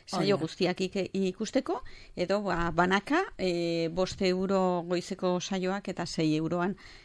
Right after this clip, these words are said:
Speaker 1: eh, arratsaldekoak. Horixe, ba, oso interesgarria benetan, eh, antolatu duzuena, Hiper Fundaziotik, eh, eta Golem Zinematokietatik, eh, ba, zinemaren eta emakumearen nazioarteko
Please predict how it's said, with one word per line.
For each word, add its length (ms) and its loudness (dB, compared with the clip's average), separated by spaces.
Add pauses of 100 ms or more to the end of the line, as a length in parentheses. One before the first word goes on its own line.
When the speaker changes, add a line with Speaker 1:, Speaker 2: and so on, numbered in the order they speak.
Speaker 1:
eh, 180 4
arratsaldekoak. 760 -4 (500)
Horixe, 380 8
ba, 160 8
oso 140 4
interesgarria 640 4
benetan, 420 4
eh, 140 4
antolatu 400 2
duzuena, 420 4
Hiper 220 2
Fundaziotik, 840 -2
eh, 220 6
eta 200 4
Golem 260 4
Zinematokietatik, 1300 2
eh, 180 6
ba, 260 4 (400)
zinemaren 1000 6
eta 160 4
emakumearen 580 4
nazioarteko 880 -2